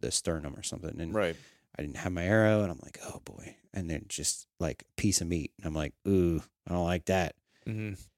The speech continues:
Speaker 1: Then a little drop of blood. Ooh, just, like, every ten feet, there was a drop of blood. And I got to, like, twenty yards now, and now it's, like,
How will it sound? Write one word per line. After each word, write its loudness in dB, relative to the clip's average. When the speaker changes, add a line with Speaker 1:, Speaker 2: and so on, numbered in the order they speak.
Speaker 1:
Then 6
a 10
little 12
drop 6
of -10
blood. -2
Ooh, -6
just, -4
like, -8
every -2
ten -2
feet, -6
there -2
was -8
a -20
drop 0
of -16
blood. -2
And 2
I -4
got 4
to, -2
like, 0
twenty 4
yards 4
now, 0
and 2
now 4
it's, -2
like, 2